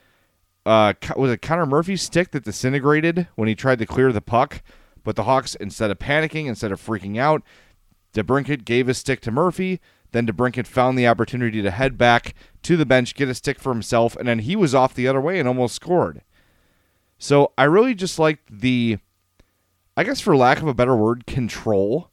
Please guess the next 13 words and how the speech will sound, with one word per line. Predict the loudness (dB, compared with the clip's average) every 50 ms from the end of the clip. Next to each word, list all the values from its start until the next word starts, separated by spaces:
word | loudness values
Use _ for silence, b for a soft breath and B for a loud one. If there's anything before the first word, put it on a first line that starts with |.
| _ _ _ _ _ _ _ _ _ _ -4
the | -2 -2
Blackhawks | 0 2 2 2 2 2 0 -2 -2 -4
played | -4 0 0 0 2
with | 0 0 -2 -2
last | -2 -2 -2 -2 -4 -6
night. | -6 -6 -6 -8 -10 _ _ _ _ _ _ _ _ _ _ _ _ _ _ _ _ _ _ _ _ _ 2
They | 2 2
were | 4 4 2 0 0 -2
in | -6 -4 -4 -6
control | -6 -6 -6 -6 -4 0 2 2 4 2
of | 0 0
the | -2 -8
game. | -6 -4 -4 -4 -6 -8 -12 -18